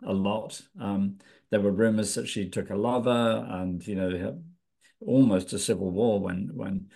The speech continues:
um, the king heard these rumors of her having a lover. So, so Melisande was always a big, independent, strong character. Baldwin the third,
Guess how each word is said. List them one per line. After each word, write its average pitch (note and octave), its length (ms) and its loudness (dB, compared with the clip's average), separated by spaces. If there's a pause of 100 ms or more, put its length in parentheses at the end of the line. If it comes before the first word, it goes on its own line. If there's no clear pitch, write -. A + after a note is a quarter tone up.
(400)
um, F#2+ 320 -6 (420)
the - 80 -4
king G2 420 -2 (140)
heard G#2 260 2
these F#2 220 -2
rumors G2 320 2
of E2+ 100 -8
her F#2+ 180 -4
having F#2 240 -4
a G2+ 60 -4
lover. G2+ 260 -4
So, A#2 320 2 (140)
so - 140 0
Melisande C#3+ 480 4
was G#2 160 -2
always A#2+ 320 0
a G2 40 0
big, G#2 460 2
independent, F#2+ 640 -4
strong F#2 300 -6
character. F#2 540 -8 (1400)
Baldwin C#3+ 400 6
the - 60 -2
third, A#2 420 4